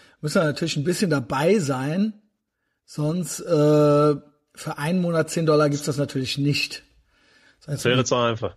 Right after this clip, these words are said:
Speaker 1: Podcast-App geöffnet hier, und geguckt, ob es neue Bewertungen gibt. Der A G H liest ja ganz gerne vor.
Speaker 2: Ah, ich, ich muss auch grad dran denken. Das wäre natürlich schön, wenn man den jetzt noch dazu schalten könnte, dass
Speaker 1: Das
Speaker 2: der die
Speaker 1: wäre
Speaker 2: jetzt noch
Speaker 1: wunderschön.
Speaker 2: vorliest.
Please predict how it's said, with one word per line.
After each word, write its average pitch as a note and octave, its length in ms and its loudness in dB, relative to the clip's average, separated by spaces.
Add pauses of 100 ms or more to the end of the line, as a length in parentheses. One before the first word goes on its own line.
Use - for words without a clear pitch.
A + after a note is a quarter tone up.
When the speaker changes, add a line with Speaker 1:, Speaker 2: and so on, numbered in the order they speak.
Speaker 1:
Podcast-App D3 1040 -4
geöffnet E3+ 520 0
hier, A#3 380 2 (640)
und E3+ 140 -10
geguckt, - 440 -2
ob C3+ 160 -2
es C#3 200 -4
neue D#3 300 4
Bewertungen C#3 600 0
gibt. B2+ 420 -10 (600)
Der E3+ 160 -6
A D3 80 -2
G C3+ 140 2
H D3 180 2
liest C#3 300 2
ja C#3+ 100 4
ganz C3 220 0
gerne C#3 260 0
vor. D3+ 600 -2 (100)
Speaker 2:
Ah, D3 280 0
ich, C#3 160 -6 (160)
ich F#3 140 -8
muss D3 220 2
auch C#3+ 120 4
grad B2+ 220 -2
dran C3 160 0
denken. A#2+ 240 -2
Das B2 160 -2
wäre F#3+ 100 0
natürlich C#3+ 220 0
schön, D3+ 140 2
wenn C#3+ 100 4
man B2+ 100 2
den C3 100 4
jetzt B2+ 140 0
noch B2 100 -2
dazu A#2+ 320 -2
schalten A2 340 -4
könnte, A#2 240 0
dass - 120 -2
Speaker 1:
Das D#3 140 4
Speaker 2:
der D3+ 140 2
die E3+ 80 4
Speaker 1:
wäre D3 100 6
Speaker 2:
jetzt C#3 100 0
noch C#3+ 80 4
Speaker 1:
wunderschön. C#3+ 300 2
Speaker 2:
vorliest. D3 340 2